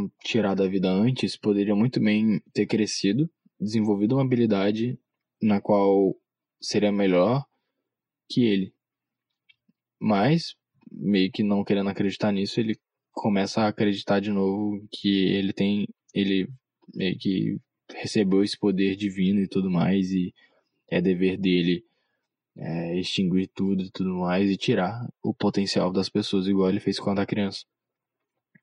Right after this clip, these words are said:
E ele volta pra jogar com ela de novo, e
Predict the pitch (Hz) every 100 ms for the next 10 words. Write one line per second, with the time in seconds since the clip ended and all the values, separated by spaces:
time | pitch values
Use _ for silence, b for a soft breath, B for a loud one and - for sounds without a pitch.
0 | - - 98 101 107 98 98 95 92 95
1 | 98 104 101 90 101 101 - 98 92 92
2 | 101 _ _ _ _ _ _ _ _ _
3 | _ _ _ - 104 101 95 95 - 95
4 | 87 95 98 127 120 135 123 107 98